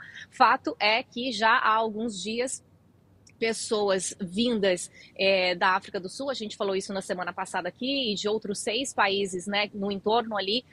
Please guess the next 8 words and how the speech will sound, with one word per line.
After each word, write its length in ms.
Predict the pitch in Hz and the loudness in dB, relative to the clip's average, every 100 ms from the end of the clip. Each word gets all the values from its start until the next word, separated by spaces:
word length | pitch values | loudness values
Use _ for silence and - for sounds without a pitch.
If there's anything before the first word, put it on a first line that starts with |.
| - | -12
não 240 | - 233 285 | -2 0 2
podem 440 | 247 220 247 247 | 6 6 6 2
entrar 280 | 196 196 190 | -2 0 0
diretamente 520 | 196 185 196 185 175 | 0 -2 -2 -4 -8
aqui 120 | 190 | -8
nos 140 | 185 180 | -8 -6
Estados 380 | 196 208 190 208 | 0 2 2 2
Unidos, 420 | 262 254 285 | 2 2 0